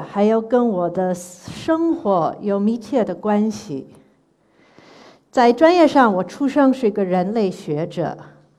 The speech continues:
说的简单一点儿，我们的问题是怎么样去做人。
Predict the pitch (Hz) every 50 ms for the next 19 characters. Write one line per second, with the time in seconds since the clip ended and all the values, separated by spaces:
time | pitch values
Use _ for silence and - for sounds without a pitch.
0 | _ _ _ _ _ _ _ _ _ _ _ _ _ _ _ - - - - 262
1 | 262 285 370 359 - - 247 196 175 175 196 233 254 262 247 - 220 202 202 208
2 | 196 185 175 175 175 190 208 220 226 208 220 214 202 190 185 190 - - 254 302
3 | 349 311 277 247 208 - - - 185 160 - - - - - - - 294 269 233
4 | 196 170 151 - - - - - - _ _ _ _ _ _ _ _ _ _ _
5 | - - 208 190 214 240 254 240 208 202 - 240 196 - - 247 214 180 156 143
6 | 143 156 170 156 156 165 185 - -